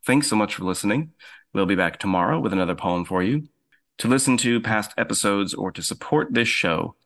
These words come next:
please visit daily poem pod dot substack dot com. On behalf of our whole team at Goldberry,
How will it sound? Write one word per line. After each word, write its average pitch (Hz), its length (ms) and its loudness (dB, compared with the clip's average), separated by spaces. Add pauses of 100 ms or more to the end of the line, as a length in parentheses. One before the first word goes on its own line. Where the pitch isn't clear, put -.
(180)
please 120 360 2
visit 95 380 -4
daily 113 360 2
poem 92 420 -2
pod 80 400 -4 (180)
dot 80 160 -2
substack - 600 -6 (180)
dot - 180 -8
com. - 320 -8 (560)
On 95 100 2
behalf 104 220 2
of 104 100 -2
our 104 120 0
whole 110 160 0
team 160 260 2
at 131 80 0
Goldberry, 156 540 0